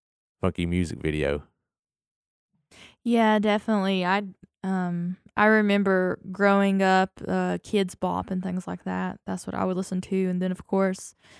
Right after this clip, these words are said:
Speaker 2: you remember the whole Frosted Tips from, like, N sync, Justin Timberlake.
Speaker 1: Oh, yeah.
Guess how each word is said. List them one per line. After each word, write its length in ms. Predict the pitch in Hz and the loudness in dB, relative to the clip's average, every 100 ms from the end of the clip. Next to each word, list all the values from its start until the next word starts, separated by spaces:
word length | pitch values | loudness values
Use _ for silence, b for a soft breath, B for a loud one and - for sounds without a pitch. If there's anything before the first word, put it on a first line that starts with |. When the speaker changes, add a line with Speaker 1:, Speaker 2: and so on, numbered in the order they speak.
| b b | b b
Speaker 2:
you 140 | 196 190 | 0 2
remember 340 | 185 190 190 | 2 2 0
the 120 | 185 | 0
whole 220 | 190 190 | 2 0
Frosted 600 | 180 - 185 190 - 196 | 0 -2 -2 -2 -6 -8
Tips 540 | - 196 180 180 - - | -4 -2 0 -2 -6 -14
from, 220 | - 175 | -8 -6
like, 160 | 175 - | -6 -6
N 120 | 180 | -6
sync, 520 | 180 - 175 175 170 - | -6 -4 -4 -2 -4 -6
Justin 460 | 180 - 180 170 | -8 -8 -8 -8
Timberlake. 640 | 175 170 175 180 180 180 175 | -6 -8 -6 -4 -4 -6 0
Speaker 1:
Oh, 140 | 95 | 4
yeah. 380 | 95 92 90 101 | 4 4 2 0